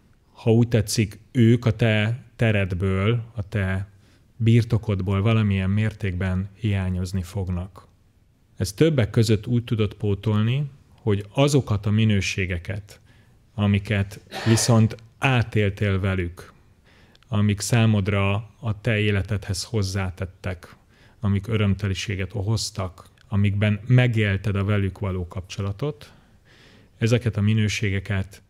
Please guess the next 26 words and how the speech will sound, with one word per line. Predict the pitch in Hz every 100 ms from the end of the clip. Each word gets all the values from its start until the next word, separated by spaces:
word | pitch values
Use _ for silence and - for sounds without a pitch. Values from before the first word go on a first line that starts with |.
| _
ha | 117
úgy | 113 113
tetszik, | 107 113 92
újból | 113 101 90
birtokba | 87 95 - 90 87
veszed. | 87 - - - - - _ _ _ _ _ -
Ez | 113 113
az, | 127 127 143 - - - - -
ami | 104 101
egy | 98
veszteség | 120 - 110 - 101 104
után | 101 113 110
mindenképpen | 113 107 98 - 101 - 101 101 101 - -
veled | 101 104 95 90 - _ -
marad | 92 87 107 131 - _ -
tőlük. | 98 87 85 87 - - _ _ _ _ _ _ -
És | 113 -
ha | 120
ezt | 120 -
tudatosítod, | 151 123 107 95 101 - 104 120 135 - - _ _ -
akkor | 110 - 104
ez | 101
a | 101
seb | - 113 101
gyógyulni | 107 101 92 90 87
fog. | 85 92 98 -